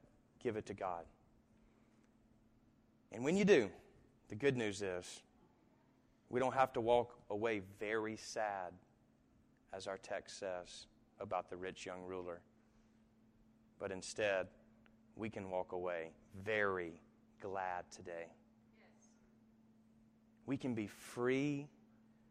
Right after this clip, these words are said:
Speaker 1: of that thing we've been holding on to for so long. We can be free.
Speaker 2: Yes.
Speaker 1: And that is the truth of the gospel, brother and sister. Believe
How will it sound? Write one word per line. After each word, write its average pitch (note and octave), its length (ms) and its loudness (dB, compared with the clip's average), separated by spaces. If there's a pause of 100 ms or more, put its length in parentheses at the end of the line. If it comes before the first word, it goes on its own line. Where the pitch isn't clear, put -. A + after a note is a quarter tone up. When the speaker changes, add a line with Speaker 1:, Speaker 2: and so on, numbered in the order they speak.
(1120)
Speaker 1:
of A2 120 -4
that A#2 260 2
thing B2 220 2
we've A2+ 160 2
been G#2+ 120 0
holding C3+ 600 6
on A2+ 240 2
to G#2 240 -4
for G2+ 160 -8
so G2+ 240 -2
long. F2+ 320 -2 (600)
We A3 120 10
can G#3+ 120 8
be D#3 60 12
free. B3+ 300 12
Speaker 2:
Yes. F3 80 0 (1600)
Speaker 1:
And D#3 120 6
that G3+ 120 12
is D3 120 2
the C#3 80 2
truth F3+ 320 6
of D#3+ 100 0
the D#3 100 0
gospel, A2+ 640 0 (160)
brother A2+ 240 0
and G#2 120 -6
sister. G2 400 -10 (1000)
Believe B2 760 4